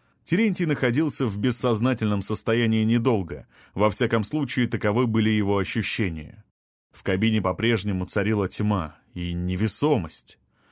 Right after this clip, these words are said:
Генератор адаптации гравиполя не работал. «Свет!»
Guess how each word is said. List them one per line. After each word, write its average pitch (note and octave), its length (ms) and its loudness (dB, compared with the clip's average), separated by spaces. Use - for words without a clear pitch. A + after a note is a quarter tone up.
Генератор C3+ 600 2
адаптации C#3+ 720 0
гравиполя B2+ 720 2
не A2+ 240 2
работал. G2 680 0
«Свет!» C3 480 2